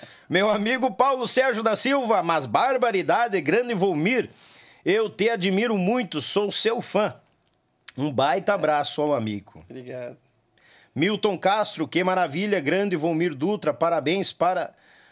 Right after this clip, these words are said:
Speaker 1: para a entrevista aqui, Piratini. Abraço, pessoal da nossa
Speaker 2: Ah,
Speaker 1: grande
Speaker 2: cidade boa.
Speaker 1: Piratini, véia, de guerra.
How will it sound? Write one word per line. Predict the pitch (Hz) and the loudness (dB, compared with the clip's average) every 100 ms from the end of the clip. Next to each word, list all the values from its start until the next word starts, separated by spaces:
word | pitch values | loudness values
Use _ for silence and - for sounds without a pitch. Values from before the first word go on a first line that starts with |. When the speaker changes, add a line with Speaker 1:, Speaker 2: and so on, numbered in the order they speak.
| _ | _
Speaker 1:
para | - 175 190 | 0 2 2
a | 185 | -2
entrevista | 170 180 143 170 - | 0 -2 0 -2 -2
aqui, | - 196 | -4 -6
Piratini. | 202 _ 214 214 196 - 147 143 123 | -8 _ -4 -2 -2 -2 -4 0 0
Abraço, | 110 135 170 - | 2 2 2 -2
pessoal | 165 170 - 170 | -2 0 2 2
da | 165 | 2
nossa | 160 165 147 151 101 - - | 0 0 0 0 -2 -8 -16
Speaker 2:
Ah, | - 110 - 110 | -10 -8 -8 0
Speaker 1:
grande | 170 202 | 0 2
Speaker 2:
cidade | 170 | 0
boa. | 151 | 0
Speaker 1:
Piratini, | 147 143 139 131 131 | 0 0 0 -4 -4
véia, | 120 127 123 101 | -2 0 0 -2
de | 110 120 | -6 -4
guerra. | 113 123 | 0 0